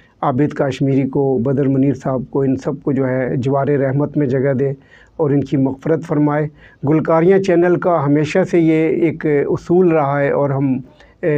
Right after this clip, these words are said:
एक हमारा प्रोग्राम भी यही है कि हम फ़नकारों के लिए जो भी कर सकते हैं, उनको ज-, उनको ज़िंदा रखने के लिए, उनकी यादें हमेशा आप लोगों तक, अ, पहुंचाने के लिए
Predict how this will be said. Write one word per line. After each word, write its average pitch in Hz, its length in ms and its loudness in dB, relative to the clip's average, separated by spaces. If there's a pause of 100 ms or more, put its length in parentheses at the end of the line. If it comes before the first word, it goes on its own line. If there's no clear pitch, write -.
(200)
एक 156 200 -2
हमारा 143 480 0 (340)
प्रोग्राम 156 480 2
भी 180 140 4
यही 156 220 2
है 156 120 2
कि 156 120 -4
हम 143 140 -2
फ़नकारों 139 540 -2
के 143 160 -2
लिए 143 340 2 (360)
जो 165 160 4
भी 175 140 2
कर 170 200 -2
सकते 165 380 -4
हैं, 143 380 -2 (200)
उनको 156 280 0
ज-, 147 400 0
उनको 160 300 0
ज़िंदा 143 280 2
रखने 156 400 -2
के 147 160 -2
लिए, 139 340 0 (400)
उनकी 160 400 2
यादें 147 460 2 (260)
हमेशा 156 420 2
आप 151 240 0
लोगों 147 280 2
तक, - 180 -4
अ, 143 520 -2
पहुंचाने 151 420 0
के 165 160 0
लिए 143 340 2